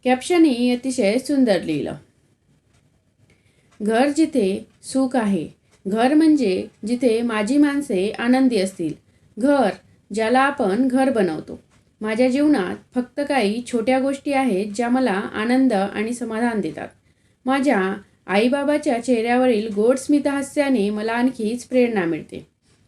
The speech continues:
आणि यामुळेच मी घराचा निर्णय घेतला." स्वप्नाच्या दिशेने एक पाऊल टाकण्याच्या या प्रवासात घर बनवणं किती महत्त्वाचं आहे हे जाणवलं.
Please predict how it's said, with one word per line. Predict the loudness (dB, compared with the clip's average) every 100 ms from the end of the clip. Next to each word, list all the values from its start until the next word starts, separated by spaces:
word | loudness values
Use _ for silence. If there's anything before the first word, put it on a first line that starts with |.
| -4
आणि | -4 0
यामुळेच | 0 2 2 2 0 -2
मी | 0
घराचा | 2 2 0 -2 -4 0
निर्णय | 0 0 0 -2
घेतला." | -4 -8 -14 -16 _ _ _ _ -4
स्वप्नाच्या | -2 0 0 2
दिशेने | 0 0 2 0 0 -4
एक | -6 -6 -2
पाऊल | 0 2 2 0
टाकण्याच्या | -2 -2 0 0 0 -2 -2 -2
या | -4
प्रवासात | -2 0 0 0 -2 -4 -4 -10 _ _ _ _
घर | 0 2 2 0 -6 _ _ _
बनवणं | -4 0 4 4 4 0 -2
किती | -6 0 2
महत्त्वाचं | 4 2 0 -2 0
आहे | 0 0 -2 -4
हे | 2 4 4
जाणवलं. | 2 0 -2 -6